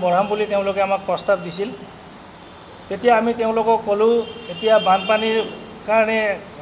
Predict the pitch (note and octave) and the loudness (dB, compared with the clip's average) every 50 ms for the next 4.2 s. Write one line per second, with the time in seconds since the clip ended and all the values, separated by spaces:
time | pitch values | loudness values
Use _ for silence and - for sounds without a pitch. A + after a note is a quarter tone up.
0 | D3+ D3 D#3+ F3 F#3+ G#3+ - - F#3+ G3+ F#3+ F3 F3+ F#3 F#3 G3+ G#3+ A3 G#3 F#3 | -8 -4 -2 0 0 -2 -2 -2 -4 -4 -4 -4 -6 -4 0 2 4 4 4 4
1 | - G#3+ G3+ G3+ G#3 F3 D#3+ - - F#3+ G3 G#3 G3 G#3 G3+ F#3+ F3 F3 G#3 G#3 | 2 -2 -2 -2 -2 -4 -6 -6 -6 -6 -4 0 2 4 4 4 2 0 -2 -2
2 | G#3+ B3 - - - - - - - - - - - - - - - - - - | -4 -4 -8 -14 -18 -18 -18 -20 -20 -20 -20 -20 -18 -18 -16 -16 -16 -16 -18 -18
3 | - - - F#3+ G3 A3 G#3+ A3 A3+ A#3 A3+ A3+ G#3+ G#3+ G#3+ A3 A3+ A3 G#3+ G#3+ | -16 -12 -8 -6 -4 -2 2 4 4 4 6 4 2 2 2 0 0 0 -2 -2
4 | A3 A3 A3 A3+ | 0 4 6 6